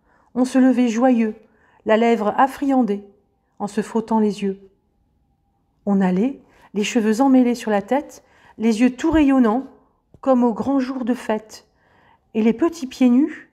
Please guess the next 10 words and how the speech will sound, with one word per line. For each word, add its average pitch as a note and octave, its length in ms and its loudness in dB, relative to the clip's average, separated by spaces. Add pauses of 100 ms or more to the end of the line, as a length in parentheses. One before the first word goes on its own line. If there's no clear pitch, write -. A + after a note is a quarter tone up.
effleurant B3+ 480 2
le A#3+ 120 2
plancher, A3+ 540 -6 (800)
aux A3 100 -4
portes C#4+ 420 -2
des G3+ 160 -2
parents, A#3+ 460 0 (520)
tout D#4+ 140 -4
doucement B3 560 -2
touchés. G3+ 580 -10